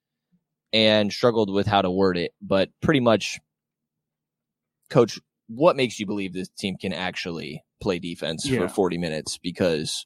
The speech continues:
Speaker 2: Right. I mean, I think that's
Speaker 1: have
Speaker 2: it,
Speaker 1: we ever seen that?
Speaker 2: Yeah, it's a fair question. I mean, and it's, it's a question that gets asked not necessarily specifically about defense, but any team heading into the postseason that shows struggles.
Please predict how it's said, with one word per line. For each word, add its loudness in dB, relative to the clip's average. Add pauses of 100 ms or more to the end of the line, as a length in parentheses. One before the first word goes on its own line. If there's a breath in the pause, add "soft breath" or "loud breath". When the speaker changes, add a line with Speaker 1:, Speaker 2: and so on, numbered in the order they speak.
Speaker 2:
Right. 2
I 6
mean, 4
I 6
think 4
that's 2
Speaker 1:
have 6
Speaker 2:
it, 4
Speaker 1:
we 4
ever 6
seen 0
that? 0
Speaker 2:
Yeah, 6
it's 2
a 4
fair 2
question. 0
I 2
mean, 2
and 2
it's, -6 (140)
it's -6
a 0
question -2
that 0 (100)
gets -2
asked 0
not 2
necessarily 2
specifically -2
about 2
defense, -2
but -4
any 4
team 0
heading 2
into -2
the -2
postseason -2
that -2
shows 2
struggles. -2